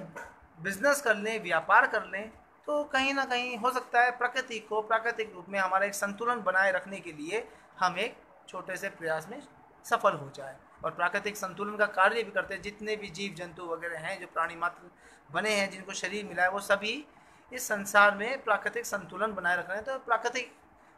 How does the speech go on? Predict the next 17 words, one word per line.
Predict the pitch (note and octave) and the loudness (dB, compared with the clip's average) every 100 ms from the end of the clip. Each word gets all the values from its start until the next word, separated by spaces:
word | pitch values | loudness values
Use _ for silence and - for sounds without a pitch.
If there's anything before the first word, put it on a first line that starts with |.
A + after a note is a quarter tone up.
| - | -6
balance, | C#3+ F#3 G#3+ C4+ - - - | 6 8 8 4 2 -10 -6
balance | D#3 G3 D4 - | 2 4 4 2
करने | A#3+ A3 | -2 -2
के | G#3 F3+ | -4 -6
लिए | D#3+ | -8
भी | D3 F3 C#4 - - | -8 -8 -10 -16 -14
एक | E3+ | -10
request | E3 D#3 A#3 B3 A#3+ | -8 0 2 2 2
है | B3 C4 - - - | 0 -2 -18 -20 -18
कि | |
जितने | E3 G3+ B3+ C4 | -12 -10 -6 -6
भी | B3+ | -6
पक्षी | G#3+ A3 - | -4 -4 -4
हों | F#3+ F#3+ | -6 -8
उनको | G#3 E3+ | -8 -12
पिंजरों | G3+ G3 F3+ E3 | -12 -12 -10 -10
से | F3 C#4+ | -8 -12